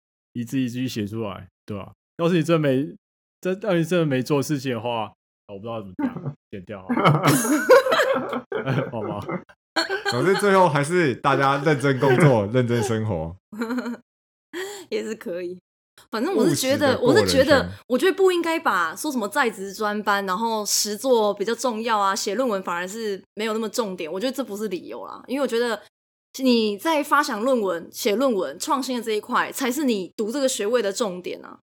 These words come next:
Speaker 4: 对啊，
Speaker 3: 嗯。
Speaker 4: 你去想，你去发现问题、解决问题的这个能力，是这整个过程中你需要去培训出来的，
Speaker 3: 嗯。
Speaker 4: 否则你就不需要去读这个学位了。如果你这么在意实作，那你就继续工作就好啦。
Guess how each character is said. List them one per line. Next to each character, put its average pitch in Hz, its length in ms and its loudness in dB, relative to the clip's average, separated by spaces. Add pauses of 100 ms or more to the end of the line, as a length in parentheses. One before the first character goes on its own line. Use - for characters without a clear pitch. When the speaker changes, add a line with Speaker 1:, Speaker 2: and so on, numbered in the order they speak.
(720)
Speaker 4:
对 196 100 -8
啊， - 220 -8
Speaker 3:
嗯。 117 100 -8
Speaker 4:
你 101 60 0
去 262 320 2
想， 190 320 0 (280)
你 220 120 -2
去 294 140 2
发 302 160 6
现 311 180 2
问 311 180 4
题、 208 460 0
解 226 160 4
决 214 160 6
问 285 220 4
题 190 260 2
的 214 100 -2
这 285 120 -4
个 254 100 4
能 202 240 0
力， 233 240 -2 (160)
是 339 120 -2
这 - 120 -6
整 214 140 2
个 226 80 2
过 311 160 2
程 240 160 0
中 233 160 0
你 202 80 -2
需 220 180 -2
要 254 80 2
去 262 80 -2
培 254 160 -2
训 226 160 0
出 208 140 -4
来 151 160 -2
的， - 80 -8
Speaker 3:
嗯。 - 80 -14 (160)
Speaker 4:
否 226 140 4
则 233 100 4
你 226 60 2
就 285 80 2
不 277 100 -2
需 277 60 -2
要 269 80 0
去 262 60 -6
读 214 140 -4
这 226 80 2
个 226 60 4
学 190 180 -4
位 165 220 -2
了。 123 100 -10 (300)
如 320 120 2
果 302 100 6
你 254 80 4
这 254 80 2
么 302 80 2
在 285 140 0
意 294 80 0
实 214 220 -6
作， 196 320 2 (120)
那 392 80 4
你 269 80 4
就 302 80 0
继 302 100 -4
续 320 60 2
工 277 180 0
作 277 80 0
就 262 140 2
好 190 120 0
啦。 180 240 -6